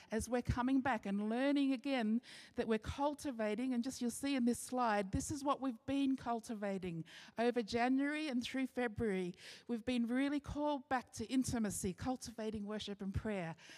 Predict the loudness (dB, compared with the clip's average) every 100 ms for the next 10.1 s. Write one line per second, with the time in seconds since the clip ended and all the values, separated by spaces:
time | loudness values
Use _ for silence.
0 | -20 -8 -2 2 2 2 2 -2 -2 -8
1 | -2 2 4 4 2 0 -2 0 -2 -2
2 | -2 -4 -4 -12 -10 -6 -4 -4 -4 -2
3 | -2 2 0 0 -2 0 -2 -4 -2 -2
4 | 0 -2 -4 -4 -4 -6 -8 -6 -6 -6
5 | -8 -8 -10 -14 -16 -12 -2 -2 0 -2
6 | -2 -2 -2 -2 -8 -8 -4 2 2 4
7 | 2 2 -2 -2 0 0 0 0 0 0
8 | 0 2 2 4 4 2 -2 -20 _ _
9 | -8 -8 -4 -4 -2 -4 -4 -8 -6 -6